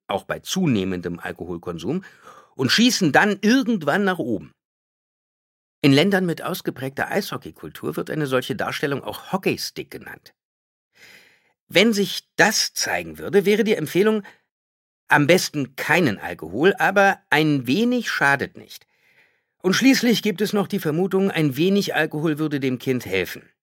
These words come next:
<laughs> Dieser Eindruck kann entstehen, wenn man in den Medien liest, dass ein Glas Wein am Tag gegen Herzprobleme oder andere Gebrechen helfen soll. Da sich alle diese Modelle darüber einig sind, dass viel Alkohol schlecht ist,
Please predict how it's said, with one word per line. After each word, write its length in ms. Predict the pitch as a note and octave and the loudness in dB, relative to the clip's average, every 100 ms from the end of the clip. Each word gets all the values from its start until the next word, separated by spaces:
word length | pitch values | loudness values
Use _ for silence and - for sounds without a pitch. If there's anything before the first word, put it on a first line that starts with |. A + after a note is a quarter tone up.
| _ _ _ _ - | _ _ _ _ -8
<laughs> 400 | A#2 - _ _ | -8 -8 _ _
Dieser 260 | G2+ F2 D#2 | -12 -12 -12
Eindruck 460 | F#2 - E2 - | -12 -12 -14 -14
kann 180 | - F2 | -12 -12
entstehen, 500 | - E2 - F#2+ F#2+ | -12 -12 -8 -4 -2
wenn 120 | F2 | -2
man 160 | E2+ F2 | -4 -6
in 120 | F#2+ | -8
den 160 | E2+ D#2+ | -8 -6
Medien 420 | F2 G2 F2 D#2+ | -6 -8 -8 -10
liest, 300 | D2 G#2+ - | -10 -10 -8
dass 140 | E2+ | -10
ein 160 | - F2+ | -10 -6
Glas 320 | F2+ F#2+ G2 | -2 0 -2
Wein 240 | E2+ G2 F2 | -4 -4 -6
am 160 | E2+ | -10
Tag 240 | - F#2 G2+ | -4 -4 -4
gegen 200 | F#2 D#2+ | -8 -10
Herzprobleme 720 | F2 - - D#2+ D#2 F2 F2 | -12 -12 -16 -16 -12 -10 -8
oder 220 | F2+ D#2 | -8 -6
andere 300 | G2+ F#2+ F2 | -4 -4 -6
Gebrechen 420 | D2+ D#2 D2+ D#2 | -10 -12 -12 -14
helfen 320 | D2 C#2 D2 | -14 -16 -16
soll. 240 | C#2+ C#2+ - _ _ _ _ _ _ - - _ _ _ _ - | -16 -18 -20 _ _ _ _ _ _ -20 -20 _ _ _ _ 2
Da 140 | F3+ | 4
sich 260 | F#3 F3+ - | 4 0 -2
alle 240 | E3 A3 | 0 0
diese 260 | D#3 E3 E3+ | 0 -4 -2
Modelle 420 | D#3 C3 A#2 D#3+ | -2 -4 -4 -4
darüber 380 | C3 B2+ A#2 G#2+ | -4 -4 -4 -2
einig 300 | C3+ E3 G2 | -2 -2 -4
sind, 240 | B2+ E3+ | -4 -4
dass 240 | C3+ - - | -4 -6 -8
viel 420 | - - G#3 A3+ | -6 0 4 4
Alkohol 520 | A#2+ A2+ A2 G#2 F#2 | 4 0 0 -6 -6
schlecht 360 | - C#3+ F3 - | -4 -2 -2 -2
ist, 220 | C#3 - | -10 -10